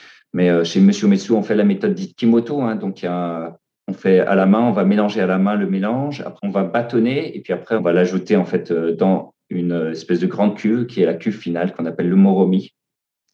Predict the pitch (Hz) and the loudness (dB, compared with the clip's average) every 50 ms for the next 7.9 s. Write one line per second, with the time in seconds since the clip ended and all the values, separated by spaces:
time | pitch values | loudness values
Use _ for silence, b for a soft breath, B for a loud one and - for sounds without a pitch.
0 | _ - - - - - - - - - - 85 - - - - - - - 80 | _ -4 -4 -4 -4 -6 -10 -12 -6 -6 -4 -4 -4 -6 -8 -8 -8 -12 -14 -14
1 | - - - - - - - - - - 87 87 - - 80 80 82 - 87 85 | -14 -12 -12 -10 -10 -10 -6 -6 -4 -4 -4 -4 -4 -4 -4 -4 -4 -4 -6 -6
2 | - - 71 - - - - - - - - - 87 87 - - - - - - | -4 -6 -10 -10 -10 -12 -14 -14 -14 -14 -10 -6 -4 -4 -2 -4 -4 -4 -4 -6
3 | - - - 80 78 78 78 - 65 - - - _ _ _ _ _ _ _ _ | -6 -4 -4 -4 -4 -4 -4 -6 -8 -12 -16 -20 _ _ _ _ _ _ _ _
4 | _ _ _ _ _ _ - 110 113 110 107 104 104 101 98 101 101 104 92 85 | _ _ _ _ _ _ 4 6 6 8 8 6 6 6 6 6 4 4 2 2
5 | 82 87 95 95 - - 98 95 95 95 92 98 113 117 117 113 117 - 104 104 | 2 2 2 2 2 2 2 4 4 4 4 4 4 4 4 2 2 2 2 2
6 | 101 95 92 - 107 101 104 104 - 113 98 104 101 101 - - 110 92 92 92 | 2 2 0 0 0 0 0 0 0 -2 -2 -2 -4 -6 -4 -2 -2 -2 -2 -4
7 | - - - 110 - - - 101 85 90 95 - - 131 143 147 135 123 | -6 -6 -6 -6 -4 -4 -4 -4 -4 -4 -4 -4 -6 -6 -6 -4 -6 -6